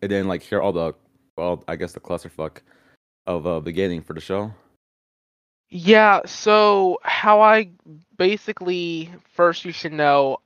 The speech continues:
Speaker 2: I played somewhat through and didn't really finish it because at the time when I got it,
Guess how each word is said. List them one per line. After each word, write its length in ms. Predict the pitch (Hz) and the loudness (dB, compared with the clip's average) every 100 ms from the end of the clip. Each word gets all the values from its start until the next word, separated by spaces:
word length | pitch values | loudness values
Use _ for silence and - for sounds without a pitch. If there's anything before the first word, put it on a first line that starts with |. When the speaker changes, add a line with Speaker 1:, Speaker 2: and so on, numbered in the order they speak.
| - | 0
Speaker 2:
I 120 | 160 | 0
played 540 | 165 - 180 180 170 - _ _ 95 | 0 0 2 2 -2 -8 _ _ -20
somewhat 640 | - - 196 196 196 180 - | -20 0 2 2 2 0 -2
through 580 | 165 160 156 151 151 156 _ - | -6 -4 -2 -4 -6 -14 _ -4
and 160 | 156 | -2
didn't 200 | 160 160 | -2 -4
really 160 | 151 147 | -4 -6
finish 440 | - 147 147 - | -6 -6 -4 -2
it 220 | 147 139 | 0 0
because 320 | - - 151 143 | -4 -4 -4 -4
at 80 | |
the 80 | 131 | -10
time 380 | 170 - 156 147 | -6 0 0 0
when 120 | 139 | -2
I 120 | 123 | -2
got 320 | 120 127 127 123 | 2 4 4 4
it, 240 | 120 - | 0 -2